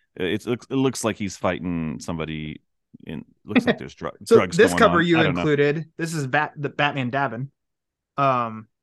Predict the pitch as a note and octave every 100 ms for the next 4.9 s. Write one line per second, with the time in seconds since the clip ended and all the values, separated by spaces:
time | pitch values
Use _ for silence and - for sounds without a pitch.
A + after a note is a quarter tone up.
0 | - D3 C#3 C3 F2 F2 A#2+ C3+ - C3+
1 | B2 A#2 E3+ C#3+ E3+ D3+ F#3 A3+ F3+ D3+
2 | C#3+ G#3+ B3 - C#3+ B2 C3+ C3 A2+ D#2+
3 | A#2 A#2+ - - A#2+ - - D3+ B2+ A2
4 | - F2+ - _ _ _ - C#3 A2+